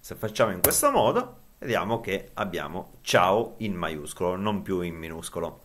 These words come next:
Operando in questo modo ovviamente non abbiamo cambiato il, eh, il contenuto del file. Ehm, vediamo,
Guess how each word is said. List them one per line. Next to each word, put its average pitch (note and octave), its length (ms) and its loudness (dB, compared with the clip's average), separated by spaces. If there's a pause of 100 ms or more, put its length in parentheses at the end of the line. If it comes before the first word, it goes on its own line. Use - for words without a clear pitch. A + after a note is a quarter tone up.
(1900)
Operando D#3 460 8
in B2+ 80 2
questo E3+ 240 2
modo D3+ 220 4
ovviamente G#2+ 500 2
non G#2+ 160 -2
abbiamo G2 400 0
cambiato F#2+ 800 2
il, F#2 320 -2
eh, E2+ 600 2
il E2+ 100 -8
contenuto F#2 480 0
del E2+ 120 -2
file. E2 520 -4 (1400)
Ehm, G2+ 1400 2 (360)
vediamo, G2+ 600 2